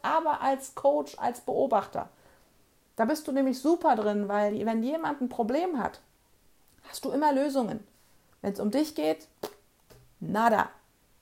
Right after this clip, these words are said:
versackst du, bist ganz tief unten, hast das Gefühl, nicht mehr hochzukommen. Wenn du dich dann aber mal in die Position begibst und sagst, okay,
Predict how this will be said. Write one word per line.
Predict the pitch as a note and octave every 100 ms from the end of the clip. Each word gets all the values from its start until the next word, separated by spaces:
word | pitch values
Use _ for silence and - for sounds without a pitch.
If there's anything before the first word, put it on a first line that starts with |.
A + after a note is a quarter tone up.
| _ _
versackst | - G#3 A3+ - - -
du, | F3+ - - _ _ -
bist | A3+ -
ganz | A3+ A3+ -
tief | - A#3+ A#3
unten, | A#3+ A#3+ A#3 F3+ F3+ _ _ _ _ _
hast | - A3
das | A3+ -
Gefühl, | A#3+ A#3+ C4
nicht | C4 B3+
mehr | A#3+
hochzukommen. | A#3+ B3 - G#3 - - - _ _ -
Wenn | - A3+
du |
dich | B3+ B3+
dann | D#4+ F4 F#4
aber | B3 B3
mal | A#3 A#3 A3 -
in | G#3
die |
Position | G3+ A3 G3+ G3+ C#4+ D#4
begibst | C4 A3+ G#3+ -
und | G3
sagst, | F#3+ -
okay, | - - C#4 F3